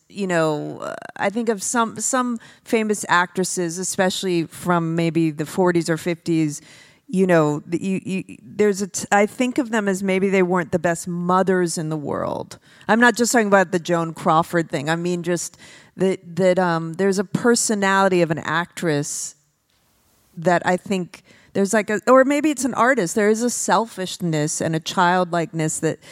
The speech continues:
you know, but I was born also to be a m-,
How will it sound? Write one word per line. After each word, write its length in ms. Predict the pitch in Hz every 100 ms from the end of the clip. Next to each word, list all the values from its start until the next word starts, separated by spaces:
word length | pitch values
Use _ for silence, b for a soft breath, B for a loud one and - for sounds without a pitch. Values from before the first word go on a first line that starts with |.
| B B
you 160 | - 202
know, 100 | 180
but 140 | 220
I 140 | 240 254
was 200 | 269 202
born 380 | 190 202 202
also 340 | 196 185 170 180
to 140 | 165
be 220 | 147 175
a 40 | 165
m-, 440 | 156 156 165 160